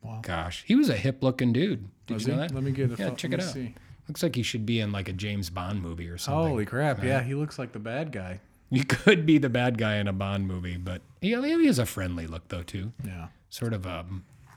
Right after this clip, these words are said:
Speaker 1: You
Speaker 2: you
Speaker 1: can't
Speaker 2: know,
Speaker 1: judge a book by the cover.
Speaker 2: malevolent.
Speaker 1: You can't judge a man by his beard.
Speaker 2: You can't. <laughs> Malevolent. Is that? <laughs> No idea if that's even a word too. Mas-,
Speaker 1: Malevolent is,
Speaker 2: masticated
Speaker 1: malevolent
Speaker 2: is, but
Speaker 1: is, right? Because
Speaker 2: no.
Speaker 1: there's a, there's the character, Maleficent.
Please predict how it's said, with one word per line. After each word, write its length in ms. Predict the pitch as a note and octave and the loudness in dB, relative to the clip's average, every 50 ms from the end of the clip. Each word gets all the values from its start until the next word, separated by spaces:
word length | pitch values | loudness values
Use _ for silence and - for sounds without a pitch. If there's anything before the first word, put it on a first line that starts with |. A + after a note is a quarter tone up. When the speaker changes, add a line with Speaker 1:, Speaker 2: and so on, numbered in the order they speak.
| _ _ - | _ _ -6
Speaker 1:
You 80 | A#2 | -2
Speaker 2:
you 40 | G2 | 0
Speaker 1:
can't 120 | F2+ E3+ E3 | 0 2 2
Speaker 2:
know, 40 | - D3 C3+ | 2 0 0
Speaker 1:
judge 80 | B2+ B2 | 0 -2
a 60 | G#2+ | -2
book 220 | G2+ A2+ G2+ - - | -2 -2 -2 -2 -2
by 160 | A2+ G2+ F#2+ | -2 -2 -2
the 100 | G2+ F#2+ | -4 -6
cover. 380 | - - F#2 F2 E2 D#2+ - - - | -6 -8 -8 -8 -8 -8 -10 -10 -8
Speaker 2:
malevolent. 840 | G2 F#2 F2+ F#2 F#2 G2+ G#2 G2+ F2+ F2 F2 E2+ E2 - - - - | -6 -4 -4 -4 -2 -2 -2 -2 -4 -4 -6 -8 -8 -10 -12 -8 -6
Speaker 1:
You 120 | B2+ A2 | -6 -2
can't 260 | - D#3 D#3+ D#3 C3+ | 0 0 2 2 2
judge 220 | A#2+ A#2+ A#2 A2 A2 | 2 0 0 2 2
a 40 | G#2 | 0
man 280 | G2 G2 G2 G2+ G2+ | 0 0 0 0 -2
by 160 | F#2 F#2 F2+ | -2 -2 -4
his 140 | F2+ F#2 F2 | -4 -6 -6
beard. 380 | F#2 - D#2+ D2+ D2 C2+ - - - - - | -8 -8 -8 -8 -8 -8 -10 -12 -12 -10 -8
Speaker 2:
You 160 | G2 F#2 F2 | -8 -8 -6
can't. 420 | - F#2 F#2 - C3+ - - - - | -6 -4 -2 -2 -2 -4 -6 -8 -6
<laughs> 40 | |
Malevolent. 720 | B2 A#2 G2 F#2 F2+ F2 E2+ E2+ F2+ F2 E2+ E2+ F2 F2 - - - | -6 -4 -4 -4 -6 -6 -8 -8 -8 -8 -8 -8 -8 -10 -10 -8 -6
Is 140 | - - - | -6 -2 -2
that? 140 | - - - C#5+ | -2 -2 -4 -6
<laughs> 40 | D5+ E5 F5 F5 - - - C6+ C6+ C6+ - - | -16 -16 -16 -16 -14 -12 -12 -12 -12 -12 -8 2
No 140 | - B3+ - - - G#3 | 4 6 6 6 6 2
idea 500 | G3+ - F3+ F3+ F3 - - E3 D#3+ - C4 - | 2 2 2 -2 -2 0 0 0 0 2 2 0
if 100 | F#3 - - - F#3+ - - | 0 0 0 -2 -4 -4 0
that's 320 | - F#3+ F#3 - - - D#3 | 2 2 2 2 2 0 0
even 240 | D#3 C3+ B2+ A#2+ | 2 2 2 0
a 100 | A#2+ B2+ | 0 0
word 280 | B2+ B2 B2 A#2+ A#2+ - | 0 0 0 -2 -2 -2
too. 200 | D#3+ D3 B2+ A2 - - C#3 C#3 B2+ - - - | -2 -2 0 -2 -2 -4 -4 -4 -6 -8 -8 -4
Mas-, 280 | - C3 C3+ C3 D3 C#3+ | 0 2 4 6 6 8
Speaker 1:
Malevolent 480 | C#3 C#3+ D#3 D#3 E3 F3 F3+ G3 G#3+ A3 | 8 6 6 4 4 4 4 4 4 4
is, 60 | A#2 | 4
Speaker 2:
masticated 360 | C#3 F3 E3 - D#3 E3+ G3+ | 2 2 0 2 2 4 6
Speaker 1:
malevolent 360 | A#3 D4 E4+ - D#4 A#3 F3+ D#3+ D3 | 6 6 6 4 4 2 4 4 4
Speaker 2:
is, 80 | B2 B2 | 4 2
but 80 | C#3 C3+ D#3 | 2 4 4
Speaker 1:
is, 180 | G3 G#3 F#3+ F3 | 2 2 0 0
right? 320 | E3+ E3+ G#3 B3+ - - | 2 2 2 0 -2 -4
Because 240 | - D3+ - D#3 C#3+ | -4 0 0 0 2
Speaker 2:
no. 120 | C#3+ D3+ | 2 2
Speaker 1:
there's 160 | D3+ C#3 C3+ | 2 2 2
a, 320 | C3+ C3 B2+ B2 A#2+ A#2+ A#2+ - - | 2 2 2 2 0 -2 -4 -8 -8
there's 260 | - D3+ D3 C#3+ C3+ B2+ | -4 -2 -2 -2 -2 -2
the 80 | C3 | -4
character, 600 | A#2 - C3+ C3 D3+ D#3+ D#3+ - G#3 G#3 G#3 G3 F#3+ | -4 -2 -2 0 0 -2 -2 -2 -2 -2 -2 -2 -4
Maleficent. 680 | D#3+ C#3+ C3+ C#3+ C#3+ - F#3+ - - G#3 G#3+ A3 | -4 -2 -2 -2 -2 -4 -4 -4 -2 0 -2 -2